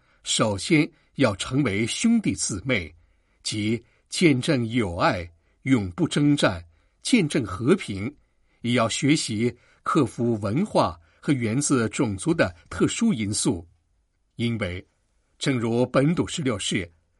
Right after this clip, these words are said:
对非洲司铎们所表示的那样，你们超越部落和种族边界的和平生活的见证能触动人心。教宗方济各引用一句谚语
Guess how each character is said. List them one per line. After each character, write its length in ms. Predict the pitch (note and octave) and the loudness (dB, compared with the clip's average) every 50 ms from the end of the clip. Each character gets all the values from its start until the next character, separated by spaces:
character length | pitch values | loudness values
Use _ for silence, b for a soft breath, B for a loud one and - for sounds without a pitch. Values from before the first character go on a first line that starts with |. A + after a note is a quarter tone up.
| _ _ _ | _ _ _
对 160 | - D3+ C3+ | 0 2 2
非 220 | B2 - - F3 E3+ | 2 2 2 2 2
洲 260 | - - D#3+ D#3 D#3 | 2 2 0 0 0
司 200 | C#3+ - - B3 | 0 0 -2 -2
铎 180 | F#3 B2 A2+ C3 | -2 -2 0 0
们 180 | D3 A#2 - - b b b | 0 0 0 -2 b b b
所 260 | b - - B2+ A2+ | b -4 -2 0 -2
表 260 | G#2+ - - G#2+ F2+ D#2+ | 0 0 0 -2 -2 -2
示 160 | - - C#3+ | -6 -6 -6
的 120 | A#2+ A#2+ | -6 -4
那 160 | G#2+ B2+ A2+ | -4 -2 -2
样， 280 | F#2+ G2+ A#2 G2 E2 - - - _ _ _ _ _ _ _ _ _ - | -2 -2 -2 -2 -2 -6 -12 -20 _ _ _ _ _ _ _ _ _ -8
你 120 | - A2+ | -4 -2
们 160 | A2+ G#2+ A2+ A2 | -2 -2 -2 -2
超 300 | - - - C#3+ C3+ C3+ | -4 -2 2 2 2 4
越 180 | C3 B2+ A2 G2+ | 2 0 0 -2
部 260 | - - A#3+ F3 B2 | -2 -2 0 0 0
落 340 | G#2+ A#2+ G#2+ F2+ D#2+ - - _ _ _ _ _ - | 0 0 -2 -4 -6 -8 -14 _ _ _ _ _ -8
和 200 | - - C3+ B2 | -2 0 0 0
种 300 | - - C#3 A2+ G2 F#2+ | 0 -2 -4 -2 -4 -6
族 260 | - - B2 B2 C#3+ | -4 -2 -2 -2 0
边 240 | - A3 A3+ A3+ A3 | 0 0 0 0 0
界 160 | - G3 C3+ | 2 0 0
的 240 | - A#2+ F#2 F2 b b b | 0 0 -6 -6 b b b
和 320 | b b - - C3+ F3 G#3+ | b b -6 -2 -2 -2 -2
平 260 | - - C3 B2 B2 | -2 -2 -4 -2 -2
生 280 | B2 - - - G#3 G#3+ | -2 -2 -2 0 0 0
活 160 | - A#2 G2+ | -2 -4 -8
的 100 | B2 A2+ | -8 -6
见 260 | - - G3 C3 G2 | -2 0 0 0 0
证 300 | G2 - - G2+ F2 D#2+ - _ _ _ _ _ _ - | 0 -2 -2 -2 -2 -8 -16 _ _ _ _ _ _ -8
能 280 | - A2 G#2 G#2 A#2 | -4 -4 -2 -2 -2
触 360 | C3 - - - A#3+ G3+ A#2 | -4 -6 -4 -2 0 0 0
动 260 | G2 - D#3+ G#2 E2+ E2 | 0 -2 -4 -4 -4 -8
人 240 | F#2 G#2 F2 E2+ | -10 -10 -8 -8
心。 420 | F2+ - - - A#2+ G#2 G2 G2+ - _ _ _ _ _ _ _ _ _ _ _ _ _ | -8 -6 -4 -4 -4 -4 -4 -6 -10 _ _ _ _ _ _ _ _ _ _ _ _ _
教 220 | - - C#3 A#2 | -4 -2 -2 0
宗 240 | A2 - C3+ A#2+ A#2+ | 0 -2 -2 -2 0
方 160 | - D3 C#3 | 0 -2 -2
济 100 | B2+ - | -2 -4
各 260 | A2+ - D3+ G#2+ F#2 F2+ - - _ _ _ _ _ _ _ | -4 -2 -2 -4 -4 -6 -12 -20 _ _ _ _ _ _ _
引 240 | - B2 B2 B2+ C3+ | 0 2 2 4 4
用 240 | D3 D#3 C#3+ C#3 D3 | 4 4 4 4 2
一 140 | D3 C3 D3 | 0 0 -2
句 200 | - - E3+ D3+ | -2 -2 -2 -2
谚 260 | F#3+ A3+ F#3+ G#2+ G#2 | 0 0 0 0 -2
语 320 | F#2+ G2+ G2 F2 D#2 D#2+ | -4 -6 -6 -8 -8 -12